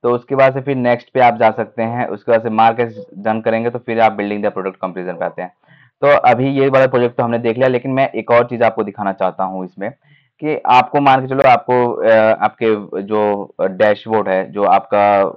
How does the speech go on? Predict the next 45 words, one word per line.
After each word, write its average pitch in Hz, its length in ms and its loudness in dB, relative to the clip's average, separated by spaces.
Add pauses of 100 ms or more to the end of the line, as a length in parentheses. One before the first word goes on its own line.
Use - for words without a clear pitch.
लैंडिंग 107 320 -2
पेज 101 200 -2
है, 101 60 0
वहाँ 113 180 0
पे 117 120 0
अभी 117 160 -4
नहीं 113 240 -4
दिख 113 220 -10
रहा 90 120 0
है 90 140 -2
ये 90 80 -10
प्रोजेक्ट, 92 340 -8
तो 165 60 0
आप 135 140 4
प्रोजेक्ट 127 380 -6
सेक्शन 120 260 -6
यहाँ 117 180 -2
पे 113 180 -4
एकदम 107 220 -8
डेडिकेटेड 95 540 -6
है, 101 120 -10 (540)
यहाँ 123 180 2
पे 131 120 2
जा 127 120 2
सकते 123 280 -2
हैं। 131 180 2
फ़ोर 127 500 0
फिफ्टी 117 280 -6
डीएसए 107 440 -2
ट्रैकर, 107 360 0
जो 117 200 -4
backend 113 420 -2
किए 113 140 -4
हैं, 101 60 -4
जो 104 80 -4
डे-, 98 380 -4
डीएसए 98 320 -2
एडवांस 101 400 0
किए 98 220 -8
हैं, 120 200 -10 (400)
उन्होंने, 135 680 -2 (520)
उनके 120 260 -4
लिए 127 260 0
सही 110 260 -2
है 110 200 -2